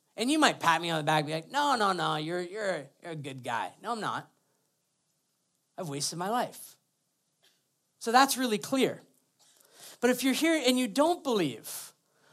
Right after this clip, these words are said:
what happens if, if you're wrong? A rapper, Lecrae, says this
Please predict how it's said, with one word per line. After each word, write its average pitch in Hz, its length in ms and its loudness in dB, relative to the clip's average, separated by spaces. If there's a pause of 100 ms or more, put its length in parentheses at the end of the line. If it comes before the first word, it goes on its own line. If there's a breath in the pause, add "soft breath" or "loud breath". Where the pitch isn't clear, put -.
(140 soft breath)
what 277 140 4
happens 302 420 6
if, - 220 -4
if 214 140 -4
you're 285 220 4
wrong? 151 320 0 (1900)
A 180 40 -10
rapper, 190 600 2
Lecrae, 165 680 2 (760 soft breath)
says 156 320 -4
this 139 360 -2